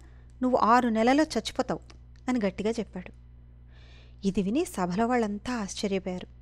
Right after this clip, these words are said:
రాజుకైతే కోపం వచ్చేసింది. వెంటనే భటులను పిలిచి, "ఇతన్ని బంధించండి" అన్నాడు. ఆ వైద్యుణ్ణి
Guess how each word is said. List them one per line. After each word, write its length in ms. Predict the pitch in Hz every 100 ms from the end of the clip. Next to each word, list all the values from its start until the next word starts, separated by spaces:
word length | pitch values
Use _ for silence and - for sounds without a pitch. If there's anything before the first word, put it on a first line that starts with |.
| - - - - -
రాజుకైతే 480 | 185 196 247 269 -
కోపం 340 | - 214 220
వచ్చేసింది. 500 | 220 - 190 180 180 - - - - - - -
వెంటనే 360 | 196 202 240 269
భటులను 420 | 214 196 247 254
పిలిచి, 440 | 240 233 359 508 - - - - - - -
"ఇతన్ని 280 | - 233 226
బంధించండి" 640 | 196 233 240 262 247 190 - - 226
అన్నాడు. 360 | 185 170 - - - - - - - - - 214
ఆ 40 |
వైద్యుణ్ణి 460 | 202 208 226 269